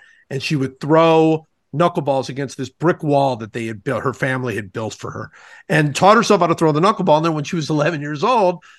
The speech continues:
she threw two perfect games because no eleven-year-old can hit a knuckleball, <laughs> obviously. Um, no, almost nobody can hit a knuckleball. And so she's telling me this incredible story that I love. And, you know, every,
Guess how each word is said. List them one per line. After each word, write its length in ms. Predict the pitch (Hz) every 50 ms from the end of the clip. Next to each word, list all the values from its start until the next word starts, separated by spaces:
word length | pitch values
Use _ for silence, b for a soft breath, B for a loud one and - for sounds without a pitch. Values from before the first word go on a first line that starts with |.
| b b _ _
she 180 | - - 175 165
threw 240 | - - 170 160 156
two 200 | - - 165 -
perfect 340 | - 147 135 - 143 139
games 300 | 214 233 233 196 160 135
because 300 | - 147 - 147 143 117
no 320 | 147 165 170 151 147 143 143
eleven-year-old 640 | 131 139 170 196 175 160 143 135 131 127 127 -
can 100 | - 131
hit 180 | 110 110 135 131
a 40 | 156
knuckleball, 400 | 196 247 233 233 185 147 117 185
<laughs> 0 | 107 107 135
obviously. 540 | 180 214 196 147 135 117 - - 117 110 - b b b b b b b b
Um, 260 | - 123 151 139 151
no, 360 | 175 202 190 190 214 247 269 254
almost 320 | - 190 202 226 202 - 220
nobody 320 | 277 320 330 240 170 131
can 140 | 120 143 123
hit 140 | 107 135 123
a 60 | 117
knuckleball. 500 | 117 110 101 - - 113 110 101 95 - b b b b b b b b b b b b _ - -
And 520 | 208 208 208 202 208 208 202 196 - - _ _ _ _ _ -
so 240 | - - 233 208 196
she's 380 | - - 240 233 202 151 -
telling 380 | - - 214 226 247 262 262 247
me 100 | 226 202
this 200 | 160 151 135 -
incredible 960 | 156 143 135 - - - - - - 208 208 208 214 208 196 170 160 151 123
story 500 | - - - 160 139 131 123 110 107 110
that 160 | 110 131 131
I 80 | 127 127
love. 600 | 127 139 147 151 165 180 175 170 160 151 135 127
And, 400 | 139 131 127 127 131 135 160 180
you 100 | 156 160
know, 120 | 143 131
every, 520 | 143 147 156 165 180 180 165 147 135 123